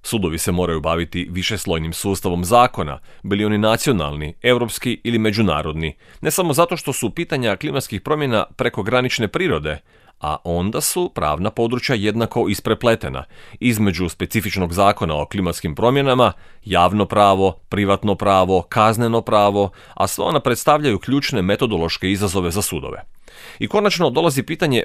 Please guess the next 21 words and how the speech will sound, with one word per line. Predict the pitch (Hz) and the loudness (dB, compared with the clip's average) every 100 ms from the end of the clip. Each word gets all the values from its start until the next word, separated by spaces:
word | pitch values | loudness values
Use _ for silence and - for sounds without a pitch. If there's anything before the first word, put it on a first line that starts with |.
| - | 0
provedbe | 131 120 113 123 | 2 2 2 0
zakona, | 170 165 - 73 69 - - - | 2 0 -2 -6 -8 -12 -20 -16
praćenja | - 82 - 147 160 165 - _ | -8 -6 -2 -2 -2 -4 -10 _
te | 196 | -6
provedbe. | - 76 71 65 - _ _ _ _ _ _ _ - - - | -4 -4 -6 -12 -20 _ _ _ _ _ _ _ -20 -20 -6
Prije | 107 107 | 0 0
više | 247 277 | 0 2
od | 226 | 2
dvije | 127 101 175 | 2 0 0
godine | 101 80 76 76 - - | 2 2 0 -6 -8 -8
Litvu | 92 143 226 180 | -2 0 0 0
je | 90 | 0
potresao | - 147 180 170 101 | 2 0 0 0 0
veliki | 87 143 170 113 | 2 2 2 0
ekološki | 120 107 87 - 101 | 0 0 0 0 -4
skandal | - 95 85 113 76 80 | -2 -2 2 2 2 -2
koji | 98 90 | -4 -2
je | 107 | -2
zahvatio | 117 107 90 92 101 92 - | -4 -2 -4 -2 -2 -2 -4
Kuršku | - 180 196 - 165 | -4 -4 -4 -4 -4
prevalu, | - - 165 65 71 | -2 0 0 -2 -8